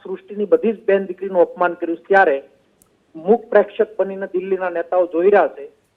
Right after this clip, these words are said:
તો હસ્તિનાપુરની એ સીન સિનેરી અને અત્યારના મહાભારતમાં કોઈ લાંબો ફરક દેખાતો નથી.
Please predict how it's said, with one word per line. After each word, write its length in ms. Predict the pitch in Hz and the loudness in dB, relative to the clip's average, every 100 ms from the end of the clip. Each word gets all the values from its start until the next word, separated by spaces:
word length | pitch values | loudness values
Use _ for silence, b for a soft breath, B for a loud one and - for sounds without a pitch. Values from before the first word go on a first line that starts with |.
| _ - | _ -8
તો 120 | 139 | -6
હસ્તિનાપુરની 920 | - - 214 208 202 196 202 202 196 190 | -8 -14 -8 -6 -6 -10 -10 -12 -6 0
એ 100 | 202 196 - _ _ _ _ _ _ _ | 0 0 -8 _ _ _ _ _ _ _
સીન 160 | 233 233 | -8 -8
સિનેરી 420 | 226 214 202 196 | -6 -2 2 2
અને 240 | 185 190 180 | 2 -2 -2
અત્યારના 480 | - 208 202 202 190 | 2 2 2 -4 -6
મહાભારતમાં 760 | 190 175 190 190 196 - 190 190 | -4 -2 0 0 -2 -4 -12 -10
કોઈ 160 | 185 | -8
લાંબો 260 | 165 175 180 | -8 -8 -8
ફરક 220 | 180 - 151 | -8 -10 -10
દેખાતો 460 | 151 165 - 160 | -8 -8 -8 -10
નથી. 320 | 175 202 139 | -10 -14 -18